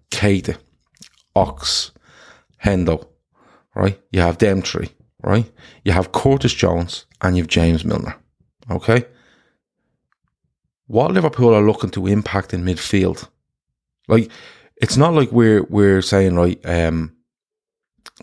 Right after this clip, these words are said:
Thiago, we're getting rid of him and we're bringing someone in. We're not going to do that. We're going to look at him, we're going to say to ourselves, "There's our three. There's probably three more,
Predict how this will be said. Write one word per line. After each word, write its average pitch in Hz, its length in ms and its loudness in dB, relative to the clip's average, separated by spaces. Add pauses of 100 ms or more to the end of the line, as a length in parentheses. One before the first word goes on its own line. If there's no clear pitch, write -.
(840)
Thiago, 87 500 0 (1000)
we're 95 120 -2
getting 90 240 -2
rid 90 140 4
of 82 60 0
him 80 100 0
and 80 120 2
we're 82 80 2
bringing 87 220 0
someone 82 260 -4
in. 85 160 -2
We're 101 100 0
not 151 220 -2
going 127 300 0
to - 100 -6
do 113 220 2
that. - 180 -6 (640)
We're 139 160 4
going 151 200 2
to 107 100 -4
look 110 180 2
at 92 80 0
him, 87 60 -2
we're 92 80 0
going 95 180 0
to - 80 -10
say 90 160 -2
to 87 100 -8
ourselves, 85 340 -4 (320)
"There's 156 260 0
our 110 60 2
three. 90 520 0 (360)
There's 98 160 -2
probably 120 600 -2 (140)
three 127 480 2
more, 87 380 2